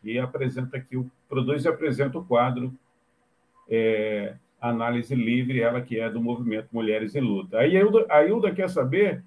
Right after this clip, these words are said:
se o M M L, né, Mo-, Movimento Mulheres em Luta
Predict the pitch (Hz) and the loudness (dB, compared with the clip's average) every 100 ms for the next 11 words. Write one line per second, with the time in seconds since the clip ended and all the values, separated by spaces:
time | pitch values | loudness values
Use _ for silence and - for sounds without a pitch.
0 | _ _ _ _ - 131 180 190 202 185 | _ _ _ _ -18 -10 -2 2 2 2
1 | 165 - - _ - 170 196 175 151 151 | 0 -4 -12 _ -4 -2 0 0 0 0
2 | 151 175 202 151 165 160 127 123 135 143 | 2 2 0 -2 -4 -4 -4 -2 -2 -2
3 | 127 123 117 120 117 117 117 151 151 208 | -2 -4 -6 -4 -2 -2 -2 -6 0 2
4 | 208 190 | 2 -2